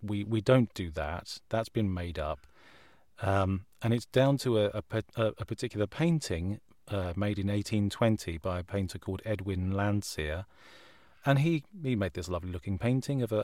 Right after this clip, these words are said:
of a couple of alpine mastiffs rescuing a, a man in distress with a barrel of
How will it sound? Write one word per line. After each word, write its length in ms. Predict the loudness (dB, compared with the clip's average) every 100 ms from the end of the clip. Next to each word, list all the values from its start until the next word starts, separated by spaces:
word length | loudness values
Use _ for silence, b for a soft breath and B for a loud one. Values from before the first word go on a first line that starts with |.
| -2
of 80 |
a 60 | -4
couple 280 | -4 -2 0
of 160 | -2 -4 -4
alpine 460 | -2 0 2 2
mastiffs 600 | 2 0 -4 -6 -4 -8 -10 _ 0
rescuing 520 | 0 0 -2 -2 -2
a, 140 | -4 -2
a 80 |
man 220 | -2 0 0
in 100 | -2
distress 440 | -4 0 0 0
with 180 | -4 -6
a 40 | -4
barrel 340 | -2 0 -2
of 180 | -6